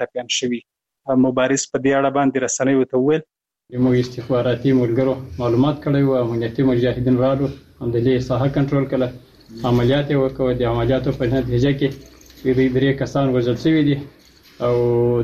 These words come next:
Speaker 2: دوه یې په زخمي حالت کې نیول شوي دي. هغه زخمونه هم ډېر وخیم دي، ممکن هغه هم د وژلو خواته شي.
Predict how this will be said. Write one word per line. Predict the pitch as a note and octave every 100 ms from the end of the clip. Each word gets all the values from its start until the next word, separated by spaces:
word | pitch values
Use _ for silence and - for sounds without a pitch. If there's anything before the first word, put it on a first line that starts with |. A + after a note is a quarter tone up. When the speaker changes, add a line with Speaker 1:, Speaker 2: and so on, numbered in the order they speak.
| A#2
Speaker 2:
دوه | C3 C3+
یې | B2+
په | B2+
زخمي | B2+ D3 C#3
حالت | C3+ C3+ C3+
کې | C3
نیول | B2 B2 -
شوي | D3 C#3+ C3+
دي. | C3 A#2+
هغه | A#2 B2 B2
زخمونه | C3 C3+ C3+
هم | C3+
ډېر | C3 C3
وخیم | B2 B2 D3+ D3
دي، | C#3 - - _ _ _ -
ممکن | C#3 C#3 C3+ B2+
هغه | A#2+ C3+
هم | C#3 C3
د | B2+
وژلو | A#2+ C3+ C3+
خواته | C#3+ C#3 C#3
شي. | C#3